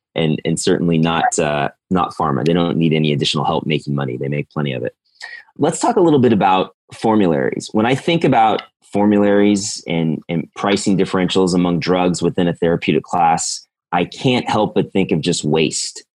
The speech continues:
You know, if there's ten different drugs in a class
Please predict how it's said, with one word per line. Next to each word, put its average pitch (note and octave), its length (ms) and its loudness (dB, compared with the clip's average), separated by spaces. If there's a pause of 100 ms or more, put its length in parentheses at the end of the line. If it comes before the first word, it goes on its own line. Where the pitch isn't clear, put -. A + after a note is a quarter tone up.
(100)
You F2+ 80 2
know, E2 140 2
if E2 100 -4
there's F2+ 180 0
ten A#2+ 220 2
different G#2+ 280 2
drugs G2+ 640 0 (220)
in F#2+ 120 2
a E2+ 60 0
class F#2+ 640 0